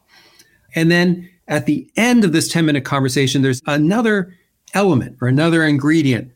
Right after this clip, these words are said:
called freezing. So now that I've opened you up, opened up your mind, created a sort of secure environment for you to explore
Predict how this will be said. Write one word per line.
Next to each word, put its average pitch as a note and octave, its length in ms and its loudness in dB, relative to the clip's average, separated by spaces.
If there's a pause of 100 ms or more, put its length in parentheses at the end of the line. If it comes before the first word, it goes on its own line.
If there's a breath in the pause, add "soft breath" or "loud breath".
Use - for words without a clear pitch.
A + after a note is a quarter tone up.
called B2+ 300 -4
freezing. F#3 680 -2 (160)
So C3+ 180 -2
now G#3+ 240 0
that A#3 140 0
I've E3+ 180 0
opened E3 340 -2
you C3 260 0
up, D#3 300 -4 (260)
opened C#3 300 -2
up B2+ 160 -4
your A#2 120 -2
mind, D#3 640 0
created C3+ 360 -2
a A#2 40 0
sort B2+ 200 -2
of A#2+ 80 -4
secure F3 480 -2
environment D3+ 520 0
for B2+ 120 -2
you B2+ 140 2
to A#2+ 80 0
explore D#3+ 680 -2